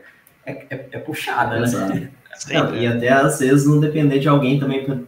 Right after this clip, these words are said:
Speaker 2: ter informação, né? Você conseguir
Speaker 1: Exato.
Speaker 2: ter essa informação rápido ali.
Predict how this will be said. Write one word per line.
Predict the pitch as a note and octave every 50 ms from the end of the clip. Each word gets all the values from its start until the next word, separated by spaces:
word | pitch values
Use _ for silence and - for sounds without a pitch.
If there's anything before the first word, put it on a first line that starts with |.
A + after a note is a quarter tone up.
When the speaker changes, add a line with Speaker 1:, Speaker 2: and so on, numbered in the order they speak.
| _ -
Speaker 2:
ter | C3 C#3
informação, | D#3 D3+ - - D3+ D3 C#3+ C3 - - - A#2 B2 C#3 C3+
né? | B2+ B2+ - - - -
Você | A#2+ A#2+ B2 B2 B2
conseguir | B2+ B2+ - - C#3 B2 A#2+ B2
Speaker 1:
Exato. | B2 B2+ C3
Speaker 2:
ter | B2
essa | B2 A#2+ C3
informação | B2+ - C3 B2+ B2 A#2+ A#2 A#2+ B2 A#2+ A#2+ A#2+
rápido | A#2 A2+ A#2+ B2 A#2+ - A#2 A2+
ali. | G#2+ G#2 A2 B2 B2 - - -